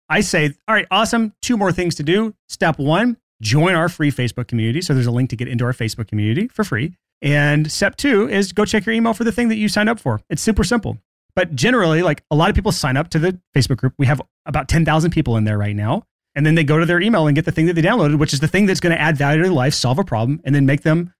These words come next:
closer to knowing, liking, and trusting me, which I think is the whole point of this. I guess the next part of this is after the thank you page, you obviously need automated email delivery.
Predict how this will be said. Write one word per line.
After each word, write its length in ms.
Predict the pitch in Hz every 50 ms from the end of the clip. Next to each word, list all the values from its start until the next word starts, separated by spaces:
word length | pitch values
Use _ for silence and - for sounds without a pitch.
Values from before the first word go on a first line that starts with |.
| _ -
closer 420 | - - - 226 262 247 - 165 156
to 160 | - - 147
knowing, 440 | 135 135 139 143 160 170 175 175 165
liking, 320 | 139 135 147 135 143 131
and 100 | 123 120
trusting 300 | - 160 160 - - 123
me, 100 | 110 107
which 160 | 107 110 -
I 40 | 135
think 160 | - 156 135
is 80 | 135 117
the 80 | 139
whole 160 | 120 - 233 208
point 240 | - - 127 120
of 100 | 107 95
this. 280 | 92 95 95 - - - _ _ _ -
I 60 | 175
guess 140 | 190 254 -
the 80 | 302 226
next 240 | 180 190 202 -
part 200 | - - 254 247
of 60 | 185 151
this 240 | 156 160 156 -
is 380 | - 160 151 151 147 143 131 -
after 260 | - 180 196 180 190
the 60 | 165
thank 200 | - 165 160 -
you 80 | 208 196
page, 360 | - 196 208 214 214 - - -
you 160 | 143 147 160
obviously 400 | 160 165 165 175 170 - 180 160
need 200 | 151 151 151 - -
automated 600 | 143 139 143 147 147 143 143 143 143 - - 135
email 260 | 135 135 135 135 131
delivery. 560 | 120 123 117 113 120 123 156 180 220 240 254